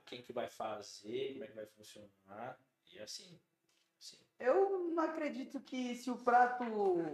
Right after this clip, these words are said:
Speaker 2: é bom, o valor paga. Então, tipo, só se for ruim, aí é caro. Agora, se você paga uma quantia alta, tá, entre aspas, num prato que é bom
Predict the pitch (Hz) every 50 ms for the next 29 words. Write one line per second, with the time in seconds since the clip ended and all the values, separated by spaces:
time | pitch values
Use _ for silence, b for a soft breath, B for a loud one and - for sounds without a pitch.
0 | - - - 196 190 180 165 170 180 214 254 285 311 302 285 - - - 196 190
1 | 208 196 196 208 220 220 220 - 185 147 139 135 - 131 - - _ _ _ -
2 | _ _ _ _ _ _ _ _ _ _ _ _ _ _ - - 202 196 - -
3 | 180 175 165 151 143 131 - - - - _ _ _ _ _ _ _ _ _ -
4 | - 202 262 - - - 320 302 - - 359 392 294 262 240 208 170 160 156 151
5 | 151 151 170 202 202 - 143 127 120 - - _ _ - - 110 _ _ _ _
6 | _ _ _ _ _ _ _ _ - - 139 175 185 185 180 - - - - -
7 | 294 311 302 - - 262 240 233 233 233 226 220 220 220 220 214 214 208 - -
8 | 196 202 196 185 185 190 190 _ _ _ _ _ _ - 175 165 165 156 147 147
9 | - - 131 123 123 - _ _ _ _ _ - _ _ - 143 147 - _ _
10 | - 147 - - 160 147 139 135 135 131 - - 131 - - - _ _ _ _
11 | _ _ _ - - 160 165 165 160 165 165 156 151 151 151 151 151 156 - -
12 | 151 147 143 143 160 180 - - _ _ _ _ _ - 165 170 196 190 180 165
13 | 139 - - -